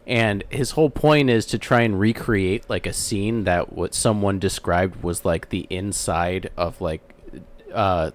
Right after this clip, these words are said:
like, the leader, David Miscavige, like, how he actually act-, acted. So he just got a bunch of actors and then, like, somebody who's actually on the inside who converted back out of Scientology to, like, tell them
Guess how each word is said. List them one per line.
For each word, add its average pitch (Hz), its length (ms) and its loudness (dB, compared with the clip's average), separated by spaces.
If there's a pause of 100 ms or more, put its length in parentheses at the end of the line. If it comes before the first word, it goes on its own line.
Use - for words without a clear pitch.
like, 87 160 -2
the 98 100 -2
leader, 90 340 0
David 87 300 -4
Miscavige, 92 720 0
like, 82 180 -2
how 92 180 0
he 87 100 0
actually 87 400 -2
act-, 82 400 -4 (140)
acted. 143 500 2 (720)
So 127 200 6
he 120 100 2
just 120 180 0
got 127 140 6
a 120 60 6
bunch 123 240 2
of 104 80 -2
actors 98 640 2
and 104 260 -2
then, 98 180 0
like, 95 180 -4
somebody 104 340 -2
who's 92 240 0
actually 95 400 0
on 90 100 0
the 90 140 -2
inside 90 460 0
who 101 100 -2
converted 90 600 -2
back 87 300 -2
out 85 180 -2
of 90 100 -6
Scientology 104 840 0
to, 90 160 -2
like, 87 240 -2
tell 101 180 0
them 87 240 0